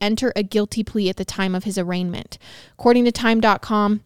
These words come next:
when Corey was asked, as he lay under a pile of stones, whether he'd now confess, he yelled back,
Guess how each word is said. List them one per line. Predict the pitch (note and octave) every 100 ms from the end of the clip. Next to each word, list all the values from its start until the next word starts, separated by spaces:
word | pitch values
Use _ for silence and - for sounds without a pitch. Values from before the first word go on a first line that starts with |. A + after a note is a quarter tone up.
| _
when | A3 A3
Corey | A#3 A#3
was | B3 A#3
asked, | G3 F#3 - - -
as | G3+
he | - A3
lay | G#3+ G#3+ A#3+
under | G3 G3+ G3
a | G3
pile | G#3+ G3+ F#3
of | G3
stones, | - F3+ F#3 - - - -
whether | G#3+ A3 A#3
he'd | A3 A3+ G#3
now | G3 G3+
confess, | - A3 G#3+ G3 F#3+ - -
he | A#3
yelled | G#3+ G3+ G3
back, | F#3+ F3+ -